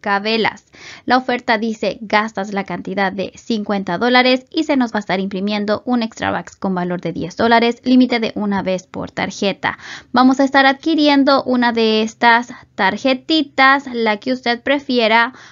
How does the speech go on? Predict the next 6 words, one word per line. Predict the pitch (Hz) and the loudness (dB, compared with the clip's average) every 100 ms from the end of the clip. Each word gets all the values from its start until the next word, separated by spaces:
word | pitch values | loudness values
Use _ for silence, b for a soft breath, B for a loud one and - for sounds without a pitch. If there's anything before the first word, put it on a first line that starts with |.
| _ - | _ -2
por | 240 - | -2 -2
cincuenta | - 233 208 190 180 190 - | -4 -4 -4 -6 -8 -6 -6
dólares. | 202 226 233 233 233 240 254 269 B B B B _ | -4 0 2 4 4 4 0 -2 B B B B _
Para | 214 202 180 | -4 -2 -2
esta | 190 - 254 | -4 0 0
oferta | 262 320 320 294 302 285 | 2 2 2 2 0 0